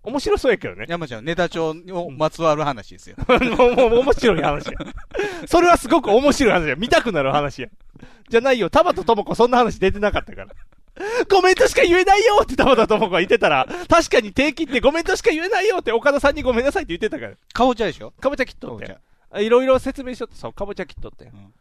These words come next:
Speaker 1: 最初、かぼちゃ切ってっていろいろ騒いじゃって。
Speaker 2: 確かに硬いけどね、皮。
Speaker 1: 硬いけど。結局、親指の手-、手の付け根を切ったっていうことで。
Speaker 2: っていう説明でしたよ。
Speaker 1: はい、説明で終わりましたよ。
Speaker 2: はい。
Speaker 1: 岡田君にも「ごめんなさい」って言ってましたよ。
Speaker 2: うん。
Speaker 1: うん。ちゃんちゃんでいいんですよ。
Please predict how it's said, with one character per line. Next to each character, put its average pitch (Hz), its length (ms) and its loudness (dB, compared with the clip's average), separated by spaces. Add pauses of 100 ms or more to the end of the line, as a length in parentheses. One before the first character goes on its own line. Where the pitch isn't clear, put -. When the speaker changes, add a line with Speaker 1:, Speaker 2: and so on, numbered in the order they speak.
(100)
Speaker 1:
最 196 200 -2
初、 190 120 -6
か - 160 -2
ぼ 339 140 -4
ち - 60 -2
ゃ 320 100 2
切 247 120 -6
っ - 40 -18
て 143 200 -8
っ - 40 -20
て - 220 -14
い 139 200 -6
ろ 170 120 -2
い - 20 -2
ろ 170 80 -4
騒 - 20 -2
い - 40 -18
じ - 60 -8
ゃ 190 40 2
っ - 40 0
て。 - 80 0
Speaker 2:
確 - 60 -10
か 156 100 -4
に - 60 -12
硬 180 200 -2
い 117 80 -6
け - 80 -20
ど 95 60 -20
ね、 147 100 -20
皮。 - 20 -20
Speaker 1:
硬 208 240 -6
い 117 60 -10
け 98 100 -18
ど。 90 100 -20 (220)
結 269 200 -6
局、 311 520 -6 (100)
親 240 200 4
指 190 240 -8
の 120 120 -12
手-、 135 280 -8
手 147 160 -10
の 143 260 -10
付 - 160 -10
け 196 40 -6
根 170 100 -10
を 107 60 -16
切 - 100 -20
っ - 20 -20
た 147 160 -8
っ - 60 -8
て - 140 -20
い - 20 -18
う - 20 -16
こ 180 60 -6
と 170 60 -4
で。 160 40 -6
Speaker 2:
っ 156 100 -8
て - 40 -12
い - 20 -12
う - 20 -12
説 214 220 -6
明 175 160 -4
で 156 100 -8
し - 60 -16
た 107 80 -14
よ。 90 160 -16
Speaker 1:
は 139 140 -6
い、 107 40 -10
説 139 200 -12
明 123 160 -10
で 113 80 -8
終 123 100 -4
わ 131 80 -2
り 123 80 -8
ま 113 100 -14
し - 60 -20
た - 100 -18
よ。 - 160 -18
Speaker 2:
は 101 120 -20
い。 - 60 -20 (580)
Speaker 1:
岡 147 180 -6
田 160 140 0
君 123 140 -10
に 120 60 -12
も 113 100 -12
「ご 117 100 -10
め 120 100 -10
ん - 20 -10
な 139 80 -8
さ 120 120 -10
い」 - 20 -14
っ - 20 -16
て - 40 -20
言 123 100 -14
っ - 0 -
て 131 80 -12
ま 127 80 -10
し - 60 -18
た 101 80 -20
よ。 - 120 -20
Speaker 2:
う 113 40 -20
ん。 95 160 -20 (220)
Speaker 1:
う - 20 -20
ん。 92 100 -20 (220)
ち - 40 -18
ゃ 95 60 -12
ん 101 60 -16
ち 120 100 -10
ゃ 160 60 -4
ん 165 40 -12
で 135 60 -8
い 123 60 -6
い 156 40 -8
ん 165 60 -10
で 135 80 -8
す - 100 -16
よ。 - 100 -20